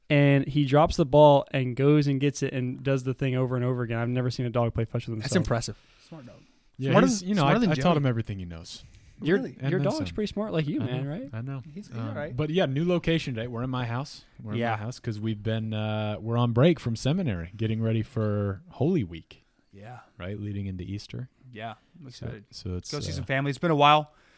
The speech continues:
Speaker 2: You know, covid's been crazy for everybody, I think.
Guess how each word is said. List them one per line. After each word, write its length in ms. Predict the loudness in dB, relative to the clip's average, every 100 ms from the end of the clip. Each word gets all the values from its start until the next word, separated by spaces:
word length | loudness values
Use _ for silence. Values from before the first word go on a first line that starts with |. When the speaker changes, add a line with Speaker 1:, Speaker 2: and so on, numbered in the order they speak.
| _ _
Speaker 2:
You 120 | 2
know, 120 | 2 4
covid's 360 | 2 2 2
been 220 | 0 -4 -6
crazy 320 | -4 -2 -2
for 160 | -4 -6
everybody, 440 | -4 -4 -4 -6 -12
I 100 | -18
think. 380 | -14 -16 -16